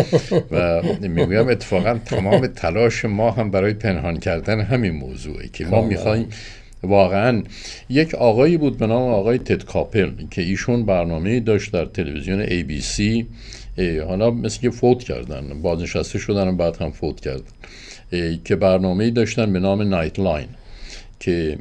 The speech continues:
Speaker 2: از شبکهٔ اِی بی سی پخش می‌شد و من بیست سال بینندهٔ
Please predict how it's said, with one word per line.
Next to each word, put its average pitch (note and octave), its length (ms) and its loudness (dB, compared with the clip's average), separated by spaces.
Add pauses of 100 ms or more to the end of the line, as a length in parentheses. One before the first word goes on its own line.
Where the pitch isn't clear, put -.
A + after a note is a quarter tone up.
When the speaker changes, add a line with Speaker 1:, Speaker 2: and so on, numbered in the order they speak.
Speaker 2:
از D2+ 140 -2
شبکهٔ D#2 420 0
اِی F#2 160 2
بی D#2+ 140 -2
سی - 220 -2
پخش A#2+ 420 -2
می‌شد G2+ 440 0
و F#2+ 100 2
من A2+ 200 0
بیست C3+ 320 0
سال A#2 160 6
بینندهٔ F#2 800 0